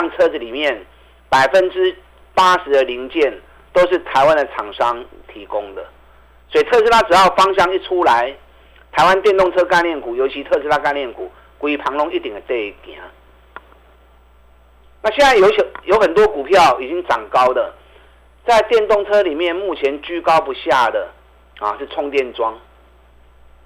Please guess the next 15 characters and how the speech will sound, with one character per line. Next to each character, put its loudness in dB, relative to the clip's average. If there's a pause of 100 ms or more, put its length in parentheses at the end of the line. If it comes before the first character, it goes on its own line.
(440)
充 -2
电 2
桩 2
的 0
价 4
格 2
居 -8
高 2
不 -2
下， 2
比 -10
如 0
像 0 (420)
飞 4
鸿、 2